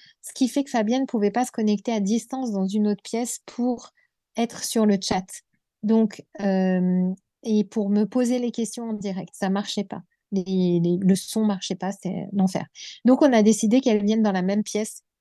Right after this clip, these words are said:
que le channeling. Donc, pendant le channeling, elle était présente dans la même pièce, un petit peu plus loin. Et puis, elle, euh, elle, elle s'est dit, « Mais c'est génial parce que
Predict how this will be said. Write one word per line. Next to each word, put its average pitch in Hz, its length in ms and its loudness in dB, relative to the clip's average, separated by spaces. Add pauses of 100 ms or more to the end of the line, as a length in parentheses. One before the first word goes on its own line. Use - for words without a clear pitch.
que - 100 -2
le 208 160 4
channeling. 190 500 -2 (120)
Donc, 170 160 -8
pendant 262 220 -2
le 247 160 -4
channeling, 240 420 -4
elle 196 100 0
était 190 180 -6
présente 247 440 -6
dans 220 100 0
la 190 100 0
même 185 160 0
pièce, 226 300 -8 (300)
un 208 140 6
petit 240 120 2
peu - 140 0
plus - 180 0
loin. 180 220 0 (440)
Et 233 120 6
puis, 294 500 2
elle, 208 260 6
euh, 185 440 4 (720)
elle, 208 180 -4
elle 214 140 2
s'est 208 200 0
dit, « 254 220 0
Mais 247 100 0
c'est 208 180 -4
génial 220 680 -2
parce 190 180 -6
que 190 260 -4